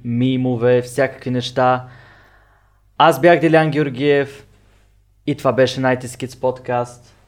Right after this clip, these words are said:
Това беше Теодор Селман. И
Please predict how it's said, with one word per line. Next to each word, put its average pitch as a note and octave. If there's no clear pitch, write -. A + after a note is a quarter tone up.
Това A#2+
беше A#2
Теодор A#2
Селман. A2+
И B2